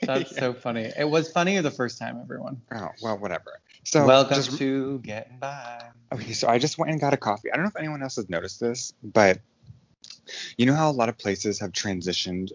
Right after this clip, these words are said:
Speaker 2: to, um, like, no straws, and they just have, like, the sippy cup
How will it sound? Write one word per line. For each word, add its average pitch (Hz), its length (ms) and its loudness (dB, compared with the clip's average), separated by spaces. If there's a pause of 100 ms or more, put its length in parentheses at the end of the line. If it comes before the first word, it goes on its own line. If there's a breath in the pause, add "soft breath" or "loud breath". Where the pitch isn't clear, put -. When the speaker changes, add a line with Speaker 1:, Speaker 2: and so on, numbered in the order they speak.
(140)
Speaker 2:
to, 92 460 2
um, 82 360 -4 (440 loud breath)
like, 95 260 8
no 87 240 0
straws, 82 640 0
and 98 100 -10
they 87 100 -4
just 90 180 -8
have, 90 100 -4
like, 85 160 -10
the - 80 -12
sippy - 360 -4
cup 92 220 -8